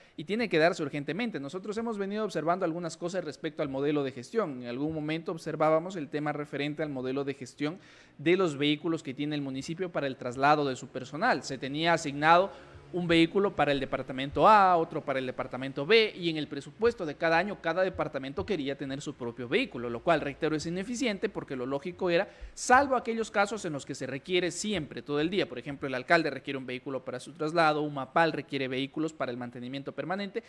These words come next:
pero hay otros departamentos que no los usan diariamente, que no los usan constantemente, y esos vehículos es mejor que esté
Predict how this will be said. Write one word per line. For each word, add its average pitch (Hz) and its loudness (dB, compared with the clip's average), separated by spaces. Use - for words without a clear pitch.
pero 208 -2
hay 226 4
otros 226 -2
departamentos 196 -6
que 156 -8
no 165 -4
los 220 0
usan 202 -4
diariamente, 151 -2
que 135 -8
no 143 -6
los 156 -2
usan 170 -6
constantemente, 190 -8
y 196 -4
esos 190 -2
vehículos 190 -4
es 160 -6
mejor 165 -4
que 151 -4
esté 185 -4